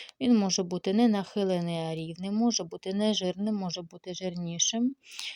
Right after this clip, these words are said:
Можемо повернути більш нахиленим, розташувати зліва. Розташува-, коли ви завершили редагування свого тексту, знову ж таки підтверджуємо пташечкою справа.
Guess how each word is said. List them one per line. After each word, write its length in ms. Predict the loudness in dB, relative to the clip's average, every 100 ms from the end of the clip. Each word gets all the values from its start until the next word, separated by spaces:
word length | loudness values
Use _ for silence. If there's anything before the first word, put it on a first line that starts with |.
| -6 2
Можемо 380 | 4 4 0
повернути 640 | 0 0 2 2 2 0 -4
більш 320 | -2 0 -2
нахиленим, 680 | -4 -8 -6 -4 -2 0 0
розташувати 840 | -2 -2 0 0 2 0 0 -4
зліва. 640 | -2 -2 0 0 2 2 0 -6 -20 -20 -20 -20 -18 -18 -18 _
Розташува-, 600 | -2 0 0 2 2 0 -6 -12 -18 -10
коли 240 | 0 4 6
ви 100 | 6
завершили 540 | 4 4 2 2 2
редагування 640 | 2 2 2 2 2 0
свого 200 | -2 -2
тексту, 400 | 0 -2 0 0
знову 320 | 6 8 8 4
ж 100 | -2
таки 220 | -4 0
підтверджуємо 720 | 0 0 0 0 0 -2 -2
пташечкою 760 | -4 -2 -2 -4 -6 -2 0
справа. 520 | -2 -4 -2 -2 -2